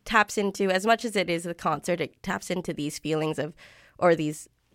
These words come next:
thoughts about digitization and performativity. Um, because I was really thinking about, oh, if I take a book, if I'm reading a book at home, I'm just reading the book.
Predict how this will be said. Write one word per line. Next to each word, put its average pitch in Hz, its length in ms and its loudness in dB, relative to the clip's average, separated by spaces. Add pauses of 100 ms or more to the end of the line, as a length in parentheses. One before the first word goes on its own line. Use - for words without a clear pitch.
(140)
thoughts - 400 0
about 156 300 -4
digitization 156 960 -6
and 139 480 -6
performativity. 151 960 -8 (500)
Um, 147 440 -10 (400)
because - 260 -6
I 160 100 -2
was 160 200 -6
really 156 180 -6
thinking 151 380 -10
about, 135 400 -8
oh, 160 140 -4
if 165 140 -8
I 156 140 -8
take - 260 -10
a 156 60 -6
book, - 500 -8 (1120)
if - 120 -10
I'm 190 140 2
reading 165 260 -4
a 156 60 -8
book 160 200 -8
at 147 180 -10
home, 143 400 -8 (1300)
I'm 170 160 -2
just - 240 -6
reading 160 300 -6
the 160 60 -10
book. - 440 -12